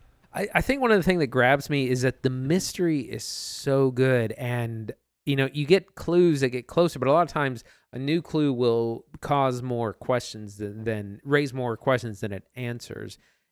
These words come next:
And it just gets more and more com-, complex all the way up almost to, to the very end. And that's something that I think is really hard for a film to do, is to k-, kind of continue, continuing to ramp up, uh,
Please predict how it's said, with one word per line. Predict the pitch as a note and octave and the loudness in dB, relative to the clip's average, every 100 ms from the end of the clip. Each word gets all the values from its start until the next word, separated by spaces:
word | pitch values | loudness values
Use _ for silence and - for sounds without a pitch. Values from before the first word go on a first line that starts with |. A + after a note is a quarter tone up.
| - | -6
And | C3 B2 | -2 0
it | A#2 | 0
just | B2+ | -2
gets | - B2 | -4 -6
more | C3 A#2+ C#3 | -4 -2 0
and | C3+ | 0
more | B2+ A#2+ A#2 A#2 A2 A2 - | 0 0 2 2 0 -2 -6
com-, | - C#3 C#3 _ | -4 -4 -4 _
complex | - A#2 G#2 B2+ A2+ - - _ _ _ _ - | -10 -8 0 2 2 -2 -16 _ _ _ _ 6
all | C#3+ | 8
the | G#3 | 8
way | F3+ | 6
up | D#3+ - - | 6 2 0
almost | C#3+ E3 B2+ | 0 0 -2
to, | C#3 A#2+ | 0 -2
to | - C3 | 0 -2
the | |
very | A2+ A#2+ A#2+ A#2+ | 2 4 4 2
end. | C3+ | 0
And | A#2+ | -2
that's | D3 G3+ | -2 -2
something | C#4 A3 E3+ | -2 0 2
that | C3 | 2
I | A#2+ | 2
think | - A#2+ | 0 -2
is | A2 | -2
really | G#2+ C3 C#3+ | -2 2 2
hard | A#2+ A#2+ | 2 0
for | - | -2
a | G#2+ | -6
film | B2 A#2 | -4 -6
to | G#2 | -6
do, | G2+ C3+ | -2 -2
is | A2+ - | -2 -6
to | - | -8
k-, | G#2 - - | -10 -12 -16
kind | - C#3+ C#3 | -8 -6 -6
of | A#2 | -8
continue, | - C3+ - G#3+ A3 E3 _ | -12 -12 -8 -6 -4 -4 _
continuing | - B2+ D3 D#3 D3+ C#3 B2 | -12 -8 -6 -4 -4 -4 -8
to | B2+ | -8
ramp | A2+ G#2+ A2+ A#2 A#2 | -6 -6 -6 -4 -4
up, | A2+ - - _ _ _ _ _ - | -4 -6 -20 _ _ _ _ _ -8
uh, | A#2 G#2+ | -6 -6